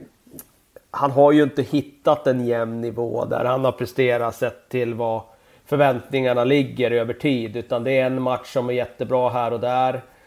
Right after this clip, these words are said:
och så går det två, tre matcher där han inte presterar, och så är det en bra match igen och så vidare. Och det,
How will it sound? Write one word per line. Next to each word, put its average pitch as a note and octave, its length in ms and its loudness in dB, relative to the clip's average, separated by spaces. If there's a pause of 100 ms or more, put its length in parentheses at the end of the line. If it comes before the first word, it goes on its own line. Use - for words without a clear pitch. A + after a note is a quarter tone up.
(240)
och A#2+ 140 -6
så B2+ 100 -4
går B2+ 280 2
det B2+ 160 4 (340)
två, B2+ 280 0
tre B2 260 0
matcher B2 400 -4
där A#2 180 -2
han A#2 180 -4
inte A#2 280 -6
presterar, A#2+ 520 -4
och A2+ 60 -4
så A#2+ 120 -6
är A#2 40 -2
det A#2 60 -2
en A#2 120 -4
bra A#2 180 2
match A#2 320 -4
igen A#2+ 440 -2
och A#2 160 -4
så B2 120 -4
vidare. A2 380 -4
Och A2+ 100 -4
det, B2 200 0